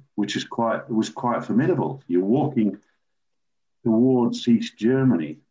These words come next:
uh, where people have tried to escape, and there is a fear fight, and you're on your own, the, you know, and the guy greeting me at the other end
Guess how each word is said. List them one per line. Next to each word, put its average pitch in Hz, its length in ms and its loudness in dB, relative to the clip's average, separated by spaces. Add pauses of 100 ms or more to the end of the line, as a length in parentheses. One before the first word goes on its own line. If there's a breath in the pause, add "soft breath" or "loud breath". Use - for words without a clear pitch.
(540)
uh, 98 400 -2 (220)
where 104 500 -2 (360)
people 131 300 0
have 101 140 0
tried 110 360 -4
to 98 100 0
escape, 147 600 -4 (320)
and 113 100 4
there 135 120 2
is 220 120 0
a 202 40 -6
fear 95 260 -2
fight, - 280 -18 (300)
and 120 120 6
you're 143 180 2
on 139 100 4
your 131 200 4
own, 110 340 -2
the, 101 220 2 (200)
you 113 160 0
know, 104 320 -2 (680)
and 120 120 4
the 120 40 6
guy 135 300 2
greeting 131 540 4
me 110 120 4
at 98 60 0
the 104 100 2
other 110 280 0
end 82 320 -2